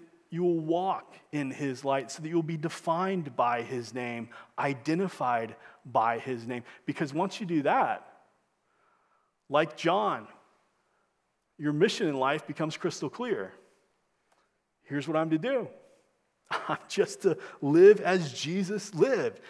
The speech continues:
He, be conformed into his image. I understand who he is.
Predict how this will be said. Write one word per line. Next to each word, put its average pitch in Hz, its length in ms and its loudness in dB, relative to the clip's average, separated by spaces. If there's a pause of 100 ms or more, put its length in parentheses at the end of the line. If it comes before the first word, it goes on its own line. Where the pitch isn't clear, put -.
(120)
He, 165 280 -4
be 156 380 0
conformed 180 720 0
into 180 500 0
his 175 360 4
image. 156 340 0
I 117 80 0
understand 151 540 0
who 185 160 0
he 180 240 2
is. 269 300 -4